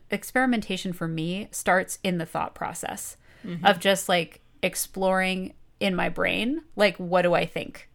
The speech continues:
Speaker 1: about, do I wanna do this? Do I wanna do that? Like, there's a lot of, like, initial,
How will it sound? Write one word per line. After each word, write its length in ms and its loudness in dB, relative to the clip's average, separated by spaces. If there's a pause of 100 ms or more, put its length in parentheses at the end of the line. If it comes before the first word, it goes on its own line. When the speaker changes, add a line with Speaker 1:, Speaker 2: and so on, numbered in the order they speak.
Speaker 1:
about, 480 4 (180)
do 100 -2
I 60 0
wanna 240 -4
do 120 -8
this? 240 -4
Do 100 -6
I 60 -2
wanna 240 -6
do 120 -10
that? 240 0
Like, 160 -6
there's 180 -4
a 60 -4
lot 260 -4
of, 180 -6
like, 360 -4 (580)
initial, 680 -4